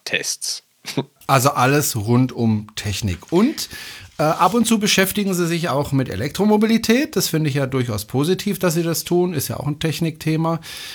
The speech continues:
Speaker 2: Aber du hast dich so ein bisschen mit denen in die Haare gekriegt. Kann man so sagen, oder?
Speaker 1: Ja, was heißt in die Haare gekriegt? Und was heißt ich? Ähm, <laughs> ich glaub,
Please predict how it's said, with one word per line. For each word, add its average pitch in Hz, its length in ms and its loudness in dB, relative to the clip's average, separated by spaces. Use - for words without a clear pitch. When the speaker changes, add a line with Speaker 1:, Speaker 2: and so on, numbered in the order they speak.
Speaker 2:
Aber 151 160 2
du - 80 4
hast 180 160 4
dich 180 140 0
so 185 80 4
ein 175 100 2
bisschen 190 360 0
mit 185 160 0
denen 165 200 2
in 160 100 0
die 147 120 4
Haare 110 300 0
gekriegt. - 560 -8
Kann 117 100 -2
man 120 100 0
so 127 140 -2
sagen, 95 380 0
oder? 113 280 -4
Speaker 1:
Ja, 220 360 0
was 208 180 4
heißt 185 260 2
in 175 100 -2
die 165 100 2
Haare 143 460 4
gekriegt? 107 380 -2
Und 135 180 -4
was 135 160 0
heißt 127 260 -4
ich? 110 300 -10
Ähm, 120 580 0
<laughs> - 680 -4
ich - 120 -4
glaub, 147 300 4